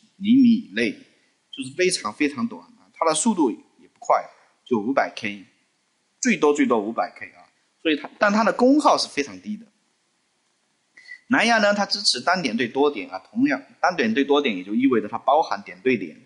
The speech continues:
它的传输距离呢，十米以内，它的速度是二十四兆以下啊，它的功耗相对来说比较低。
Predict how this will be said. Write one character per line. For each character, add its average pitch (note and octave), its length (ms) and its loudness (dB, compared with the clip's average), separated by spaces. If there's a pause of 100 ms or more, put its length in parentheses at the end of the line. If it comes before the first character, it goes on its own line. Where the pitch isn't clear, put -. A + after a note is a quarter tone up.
(380)
它 - 100 0
的 A3 80 2
传 C#3 220 0
输 F#3 140 -2
距 A3+ 180 2
离 C#3 120 2
呢， G#2 220 -6
十 - 240 0
米 C#3 120 2
以 F#2+ 200 -6
内， C3+ 220 -2 (560)
它 G#3 100 0
的 E3 200 0
速 A#3+ 320 2
度 G#2+ 180 0
是 - 180 -6
二 D#3 140 2
十 A#2 80 -4
四 - 240 -2
兆 A2+ 180 0
以 E2 140 -12
下 - 260 0
啊， - 300 -10
它 C#3 80 -2
的 B2+ 80 -6
功 C3+ 180 -4
耗 A#2 200 -2
相 B2+ 160 -6
对 G2 100 -4
来 F#2 60 -18
说 G2 120 -20 (140)
比 G#2 100 -20
较 - 120 -20 (180)
低。 G3+ 300 -12